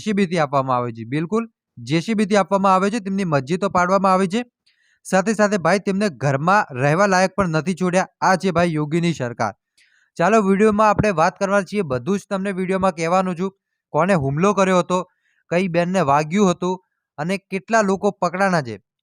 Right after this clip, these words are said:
બધી જ તમને વીડિયોમાં માહિતી આપવાનું છું. એની પહેલા જો તમે આપણી ચેનલને સબસ્ક્રાઇબ ના કરી હોય તો જલ્દીથી સબસ્ક્રાઇબ બી કરી દેજો, જેથી કરીને હવે નવા નવા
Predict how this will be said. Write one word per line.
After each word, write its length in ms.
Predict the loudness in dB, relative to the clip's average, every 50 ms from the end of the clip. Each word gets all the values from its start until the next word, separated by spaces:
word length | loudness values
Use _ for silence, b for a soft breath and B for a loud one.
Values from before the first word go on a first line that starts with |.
| -8
બધી 220 | -6 -4 -4 -4 -4
જ 80 | -2
તમને 220 | -2 -2 0 0 -2 -2
વીડિયોમાં 360 | -2 -2 -2 0 0 0 2 2
માહિતી 280 | 2 2 2 2 0 0
આપવાનું 320 | 2 0 0 0 0 -2
છું. 140 | -2 0 0 0
એની 160 | 0 0 -2 -2
પહેલા 200 | 0 0 0 0
જો 100 | -2 -2
તમે 140 | -2 0 0
આપણી 240 | 0 -2 -4 -6 -6
ચેનલને 280 | -6 -6 -4 -4 -4 -4
સબસ્ક્રાઇબ 420 | -4 -4 -6 -4 -2 -2 -2 -2 0 0
ના 100 | -2 0 0
કરી 180 | 0 0 2 2
હોય 140 | 2 0 0 -4 _ _ _ _ _ _ _ _ _
તો 80 | -4 0
જલ્દીથી 340 | 0 0 0 0 0 -2 -2 0
સબસ્ક્રાઇબ 420 | 0 -2 -4 -4 -2 -2 0 0
બી 80 | 0 0 0
કરી 160 | 0 0 0 0
દેજો, 160 | 0 -2 -2 -2 -2
જેથી 200 | -2 -2 -2 0
કરીને 220 | 0 0 0 0 0 2
હવે 120 | 2 2 2 2
નવા 200 | 2 2 2 2 2
નવા 180 | 2 2 0